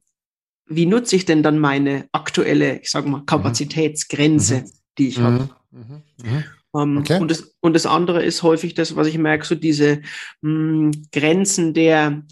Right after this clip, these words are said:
Speaker 1: ich will nicht sagen Lächerlichkeit, aber so dieser Bereich, traue ich mich wirklich auch mal, ähm, im Verkauf, wenn ein Kunde beispielsweise mal was,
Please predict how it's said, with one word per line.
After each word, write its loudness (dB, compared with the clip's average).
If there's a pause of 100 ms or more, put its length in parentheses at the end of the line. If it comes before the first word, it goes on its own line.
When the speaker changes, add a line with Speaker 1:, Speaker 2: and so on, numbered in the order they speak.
(160)
Speaker 1:
ich -6
will 2
nicht -2
sagen 0
Lächerlichkeit, 0
aber 0
so 0
dieser 0
Bereich, 0 (360)
traue 2
ich -6
mich -2
wirklich 0
auch -4
mal, 2
ähm, 0
im -2
Verkauf, -2
wenn 0
ein -6
Kunde 0
beispielsweise -2
mal 2
was, -4